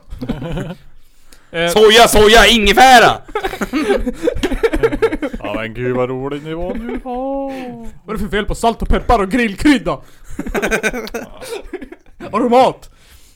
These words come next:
Speaker 2: Ja, aromat. Alltså, kan, kan vi inte förbjuda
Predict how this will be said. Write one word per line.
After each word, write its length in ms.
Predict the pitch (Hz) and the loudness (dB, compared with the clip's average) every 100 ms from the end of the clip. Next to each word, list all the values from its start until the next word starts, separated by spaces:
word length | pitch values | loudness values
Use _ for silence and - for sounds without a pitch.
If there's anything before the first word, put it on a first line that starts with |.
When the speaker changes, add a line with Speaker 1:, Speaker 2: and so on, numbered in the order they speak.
| - - - 285 - | -8 -6 -4 -6 -6
Speaker 2:
Ja, 180 | 147 147 | -8 -6
aromat. 840 | 180 151 151 147 135 135 - - - _ - | -6 -4 -6 -6 -8 -10 -16 -20 -20 _ -20
Alltså, 280 | - 170 170 | -16 -16 -16
kan, 380 | - 160 147 - | -10 -8 -10 -14
kan 220 | 165 151 | -10 -8
vi 60 | |
inte 160 | 151 190 | -10 -14
förbjuda 560 | - 139 131 147 127 | -14 -12 -10 -10 -10